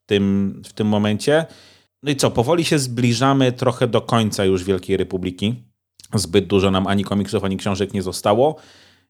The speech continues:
I mam wrażenie, że to jest takie, wiecie, dobra, no to teraz, wiecie, musimy pozamykać sporo wątków.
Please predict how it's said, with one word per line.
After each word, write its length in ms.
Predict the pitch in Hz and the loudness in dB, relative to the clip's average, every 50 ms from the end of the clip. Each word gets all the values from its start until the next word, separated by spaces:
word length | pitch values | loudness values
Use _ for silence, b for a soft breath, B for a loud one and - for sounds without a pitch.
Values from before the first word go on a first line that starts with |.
| _ _ | _ _
I 60 | - 113 | 0 2
mam 200 | 120 127 127 123 | 4 4 4 4
wrażenie, 420 | 127 127 117 107 123 120 117 110 | 4 2 2 2 2 4 4 2
że 100 | 95 110 | 2 0
to 100 | 101 - | 0 0
jest 160 | 107 101 - - | 0 0 2 -2
takie, 220 | - - - 110 | -4 -2 -2 -2
wiecie, 260 | 95 104 95 - 101 | 0 0 0 0 -2
dobra, 340 | 92 117 110 101 92 85 - - - | 0 2 2 2 0 0 -4 -6 -4
no 160 | 117 113 107 | -2 -2 0
to 120 | - 120 | 0 0
teraz, 420 | 117 - 110 107 104 101 - - - | 2 4 2 4 2 2 -2 -6 -2
wiecie, 280 | 101 104 98 - - 92 | 0 0 0 0 0 -2
musimy 440 | 98 101 - - 110 107 104 98 - - - - _ _ | -2 -2 0 0 2 2 2 0 -2 -10 -20 -20 _ _
pozamykać 680 | 123 110 110 107 104 98 - 92 87 - - - - | 0 2 4 2 2 2 2 0 -2 -2 -10 -12 -10
sporo 300 | - - - 98 92 87 | -10 0 2 2 2 4
wątków. 440 | 90 90 85 - - - - - | 2 2 0 -2 -8 -14 -16 -16